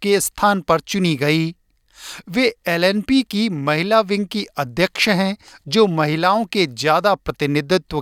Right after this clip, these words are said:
के लिए काम करता है। सुश्री बेल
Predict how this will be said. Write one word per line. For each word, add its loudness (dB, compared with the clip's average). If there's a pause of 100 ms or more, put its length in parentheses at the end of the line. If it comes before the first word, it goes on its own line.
के -2
लिए 0 (340)
काम 0
करता 0
है। -2 (760)
सुश्री 0
बेल -2